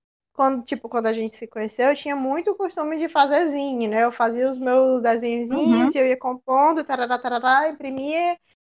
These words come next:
Speaker 1: e aí saía dando pra galera. E aí, re-,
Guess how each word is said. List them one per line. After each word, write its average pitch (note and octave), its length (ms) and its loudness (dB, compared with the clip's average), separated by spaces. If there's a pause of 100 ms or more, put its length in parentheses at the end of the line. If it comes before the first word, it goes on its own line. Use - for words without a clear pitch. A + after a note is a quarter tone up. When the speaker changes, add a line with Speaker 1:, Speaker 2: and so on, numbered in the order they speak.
(180)
Speaker 1:
e A#3+ 120 2
aí C4 640 2
saía C#4 260 -2
dando C#4 240 -8
pra C4+ 140 -2
galera. A#3 580 0 (480)
E A3+ 60 2
aí, A#3 140 6
re-, C#4 300 2